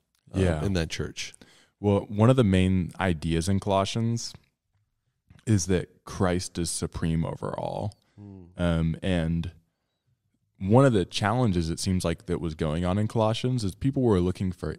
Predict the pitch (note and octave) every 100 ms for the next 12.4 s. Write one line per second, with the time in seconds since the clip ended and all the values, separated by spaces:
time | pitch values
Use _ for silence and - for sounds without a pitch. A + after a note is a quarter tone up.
0 | - E2+ D2+ - - - - - _ _
1 | _ _ _ _ F2 F#2+ F#2 D#2 D#2 E2
2 | E2+ E2+ F2 - - F#2 F2+ F2 D#2 E2
3 | - D#2 F2 D#2 D2 - D#2 D#2+ D2+ D#2
4 | F2 - _ _ _ G2+ G2+ G#2 C#3+ C#3+
5 | B2+ A#2 G2+ D2+ F2 F#2 F2 D2 - _
6 | _ _ - F#2 F2 - E2 D2 - -
7 | A2 G#2+ D#2+ D#2 F2+ - _ _ _ _
8 | F2+ F2 D#2+ D#2+ D#2+ _ _ _ _ _
9 | _ _ _ _ _ _ _ _ _ _
10 | _ _ _ _ _ _ _ _ _ _
11 | _ _ _ _ G#2 F2 G#2+ G#2 G#2 F#2+
12 | F#2 G#2 F2+ F2+